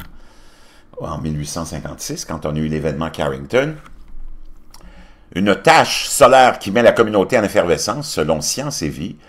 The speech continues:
En effet, son origine se trouverait dans une puissante éruption solaire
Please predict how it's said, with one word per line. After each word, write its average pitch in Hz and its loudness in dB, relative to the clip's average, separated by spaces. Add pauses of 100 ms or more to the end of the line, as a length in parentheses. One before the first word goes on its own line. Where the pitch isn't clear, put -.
(140)
En 175 2
effet, 165 0
son 165 -6
origine 107 0
se - -10
trouverait 82 -4
dans 85 -2
une 73 -10
puissante 147 -8 (360)
éruption 85 -4
solaire 92 4